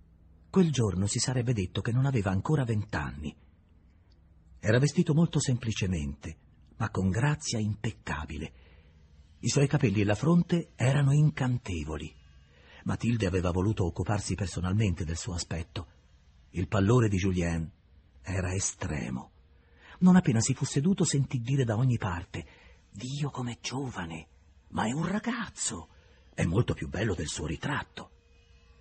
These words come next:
"Vedete, imputato", gli disse il gendarme seduto alla sua destra, "le sei signore che occupano quella loggia?" E il gendarme gli indicava una piccola tribuna che sporgeva sui banchi dei giurati.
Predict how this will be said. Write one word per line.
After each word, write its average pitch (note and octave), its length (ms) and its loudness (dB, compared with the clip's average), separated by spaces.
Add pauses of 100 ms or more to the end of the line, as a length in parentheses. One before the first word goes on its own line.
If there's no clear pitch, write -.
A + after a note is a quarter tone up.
"Vedete, C#3 400 2
imputato", F2 800 -2 (340)
gli - 120 -6
disse A2+ 260 0
il G#2 80 -2
gendarme G2+ 460 0
seduto G2 320 -2
alla F#2 100 -2
sua F#2 160 -2
destra, F#2 480 -4 (320)
"le B2+ 140 0
sei C3+ 360 2
signore B2 500 2
che A#2+ 100 -2
occupano A2+ 420 -2
quella A2 220 -2
loggia?" A2 480 -2 (760)
E D3 120 0
il D3+ 80 4
gendarme B2 400 4
gli G2 80 0
indicava A2+ 400 0
una G#2 120 -2
piccola - 320 -2
tribuna G2 440 -2
che G#2 100 -6
sporgeva A#2 440 -4
sui G#2 180 -6
banchi A#2 300 -4
dei G2 140 -2
giurati. F2+ 540 -6